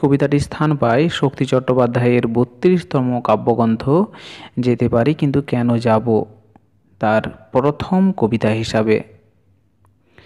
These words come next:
কাব্যগ্রন্থটি প্রকাশিত হয় মার্চ উনিশশো বিরাশি সালে।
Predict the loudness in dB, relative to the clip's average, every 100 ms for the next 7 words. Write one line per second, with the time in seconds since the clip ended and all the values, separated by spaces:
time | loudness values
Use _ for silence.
0 | -20 -20 -20 -10 -2 2 4 4 4 4
1 | 2 2 2 0 2 4 4 4 4 4
2 | 4 4 2 0 -6 -2 -2 0 -2 0
3 | 0 0 -2 -2 0 0